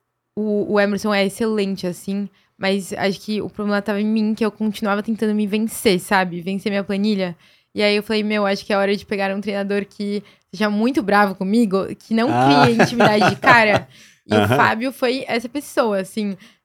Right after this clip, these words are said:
Speaker 1: Eu
Speaker 2: Ah, o
Speaker 1: chega-,
Speaker 2: Fábio Rosa?
Speaker 1: Sim.
Speaker 2: Ah.
Speaker 1: Eu chegava pra ele e eu ficava tipo, "Ah, oi, né, que eu sou super, eu faço amigos fácil, converso com todo mundo."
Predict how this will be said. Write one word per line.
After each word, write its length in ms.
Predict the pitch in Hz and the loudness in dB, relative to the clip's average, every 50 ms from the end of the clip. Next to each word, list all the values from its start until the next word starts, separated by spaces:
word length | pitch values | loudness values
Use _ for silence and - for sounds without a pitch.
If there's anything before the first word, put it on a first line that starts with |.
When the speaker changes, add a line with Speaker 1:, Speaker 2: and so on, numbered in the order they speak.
| _ - | _ 0
Speaker 1:
Eu 80 | - 202 | 2 4
Speaker 2:
Ah, 80 | 214 170 | 6 6
o 40 | - | 6
Speaker 1:
chega-, 120 | 254 175 175 | 4 4 4
Speaker 2:
Fábio 140 | 151 123 | 4 4
Rosa? 440 | 107 - 208 226 180 120 107 73 62 - 214 | 4 4 4 2 2 2 0 -2 -2 -4 -8
Speaker 1:
Sim. 360 | - - 226 208 196 196 190 - | -8 -8 -8 -8 -8 -8 -8 -4
Speaker 2:
Ah. 360 | 127 139 165 202 208 208 208 208 | -2 -2 0 0 0 0 0 0
Speaker 1:
Eu 60 | 240 | 2
chegava 380 | - 269 262 254 262 269 269 - | 2 2 2 4 4 4 4 4
pra 140 | - 262 262 | 4 4 4
ele 180 | 247 247 247 262 | 4 4 4 4
e 20 | |
eu 60 | 262 | 2
ficava 240 | 262 - 285 269 277 | 0 0 0 0 0
tipo, 160 | - - - | -2 0 0
"Ah, 300 | 381 453 440 415 370 359 392 | 2 2 2 2 2 2 2
oi, 160 | 403 392 349 | 2 2 2
né, 200 | 311 320 320 302 | 2 2 2 2
que 80 | 233 294 | 2 0
eu 120 | 285 285 | 0 0
sou 140 | - 294 285 | 0 -2 -4
super, 420 | - 311 320 311 - 392 370 339 | -2 -4 -4 -2 0 0 2 4
eu 240 | 302 294 269 247 247 | 4 4 4 2 0
faço 240 | - 277 277 - 330 | -2 -4 -4 -2 -2
amigos 400 | 302 277 262 269 254 339 330 339 | -4 -4 -4 -2 0 -2 -2 -2
fácil, 500 | - - 220 226 254 269 247 240 240 233 | 0 0 2 4 4 4 4 2 0 -6
converso 340 | - 240 233 247 240 - - | -6 -2 -2 -2 -2 -2 -2
com 40 | - | -2
todo 180 | 254 254 269 | -2 -2 -2
mundo." 600 | 277 254 214 233 285 311 294 277 254 233 220 208 | -2 -4 -2 -2 -2 -2 -2 -2 0 0 -2 -2